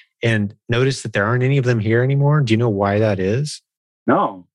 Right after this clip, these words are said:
Speaker 2: Why?
Speaker 1: What killed that model was the conversations.
Speaker 2: Oh, yeah.
Speaker 1: People would bring in grandma's junk, and in that pile of a hundred items, there was some gold.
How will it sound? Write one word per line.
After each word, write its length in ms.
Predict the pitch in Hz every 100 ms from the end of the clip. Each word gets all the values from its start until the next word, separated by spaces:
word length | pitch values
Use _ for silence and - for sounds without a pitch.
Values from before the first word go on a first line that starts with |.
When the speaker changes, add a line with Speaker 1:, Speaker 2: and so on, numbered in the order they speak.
| _ -
Speaker 2:
Why? 260 | 107 131
Speaker 1:
What 240 | 107 117 -
killed 340 | - 127 131
that 220 | 127 120
model 440 | 104 131 139 101 98
was 440 | 101 101 98 -
the 80 | 110
conversations. 1120 | 104 113 117 101 - 107 131 - - - - - _ _ _ _ -
Speaker 2:
Oh, 500 | 110 127 131 127 117
yeah. 100 | 104
Speaker 1:
People 240 | 135 131
would 120 | 127
bring 220 | 104 123 135
in 160 | 123
grandma's 480 | 110 117 120 117 101
junk, 460 | 92 127 117 98 - - _ _ _ -
and 300 | 107 101 104
in 160 | 131 147
that 180 | 120 -
pile 280 | 123 117
of 80 | 104
a 40 | 95
hundred 260 | 120 104
items, 460 | 113 135 104 101 -
there 140 | 120 170
was 180 | 190
some 140 | - 101
gold. 440 | 101 143 113 101